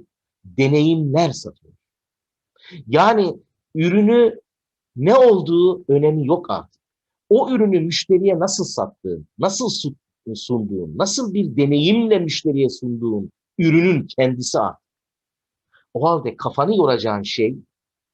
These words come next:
müşteriye o ürünü nasıl satacağın. Bu sebepten müşterinin yaşadığı deneyim ürünlere dönüşüyor artık.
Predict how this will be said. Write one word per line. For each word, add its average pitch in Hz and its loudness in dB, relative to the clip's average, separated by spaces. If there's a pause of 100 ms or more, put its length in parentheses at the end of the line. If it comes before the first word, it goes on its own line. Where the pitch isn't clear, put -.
(160)
müşteriye 156 0
o 185 2
ürünü 143 -2 (220)
nasıl 147 -4
satacağın. 87 -12 (420)
Bu 180 -4
sebepten 196 -2 (300)
müşterinin 180 2
yaşadığı 143 -2
deneyim 139 -2 (280)
ürünlere 131 0
dönüşüyor 87 -10
artık. 73 -16